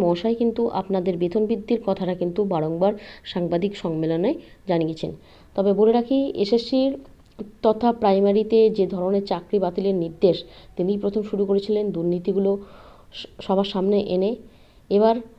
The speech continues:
আপনাদের জন্য কিন্তু তার একটি সাংবাদিক কনফারেন্সে তিনি জানিয়েছেন যে এসএসসি দুর্নীতি ইস্যুতে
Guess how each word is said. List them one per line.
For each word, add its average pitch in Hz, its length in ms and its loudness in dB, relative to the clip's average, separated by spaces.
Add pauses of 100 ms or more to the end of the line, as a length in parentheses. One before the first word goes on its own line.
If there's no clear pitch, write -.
(140)
আপনাদের 208 440 0
জন্য 202 220 2 (160)
কিন্তু 202 220 2
তার 185 240 0 (300)
একটি 196 260 -2 (800)
সাংবাদিক 220 440 2
কনফারেন্সে 226 500 2
তিনি 208 200 2
জানিয়েছেন 202 440 2 (140)
যে 190 120 0
এসএসসি 214 380 -2
দুর্নীতি 196 420 -2
ইস্যুতে 214 360 0